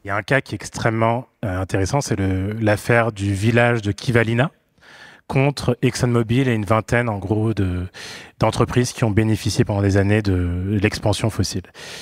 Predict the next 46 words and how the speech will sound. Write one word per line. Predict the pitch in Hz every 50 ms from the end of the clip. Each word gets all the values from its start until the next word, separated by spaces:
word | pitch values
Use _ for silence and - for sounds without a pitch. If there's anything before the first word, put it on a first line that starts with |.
| - - - - -
Et | 117
donc, | 110 113 104
Kivalina, | - - 123 123 120 113 120 120 139 151
c'est | - - -
un | 110 101 101
petit | - - - - 135 117
village, | 120 120 123 123 123 123 123 127 120 - - - - -
euh, | 101 95
en | 98 101
Alaska, | 107 104 101 - - - 147 - - _ _ _ _
moins | 127 104 104 104 107 107 107 110
de | 98 95 95
quatre | - - 107 -
cents | - - 107
personnes, | 95 - 95 - - - 113 123 139 143 147
une | 131 -
population | 120 - - - 104 92 - - - 110 107 - - - - - - - - _
inuite, | - 123 123 123 139 156 - - - - - - - - - - - - - - -
dont | - 123 113 123 135
le | 143 131
village | 113 117 117 135 135 110
va | 117 107
disparaître | 107 117 - - - 110 101 117 - - - -
du | - -
fait | - - 127 120
de | 110
la | 110 104
fonte | - - 127 117 110
des | 110 92
glaces. | - - 104 - - - - - - - - _ - - - - - - - - - _ _
Et | 123 107 110
les | 110 113
estimations, | 110 - - 117 113 110 104 - - 127 147
c'est | 139 - 127
qu'il | - 101 -
faudrait | - 110 92 104 110
entre | 110 110 - - -
quatre-vingt-quinze | 98 - 127 113 - - 117 110 110 110 - - 120 117 120 120 113 101
et | 104
quatre | - - 131 120 -
cents | - - - 123 117
millions | 113 117 117 117 117 117 120
de | 113 110
dollars | 95 113 110 113 120 135 123
pour | - - 113 95
reconstruire | 120 131 - - 131 - - - 123 117 135 - - -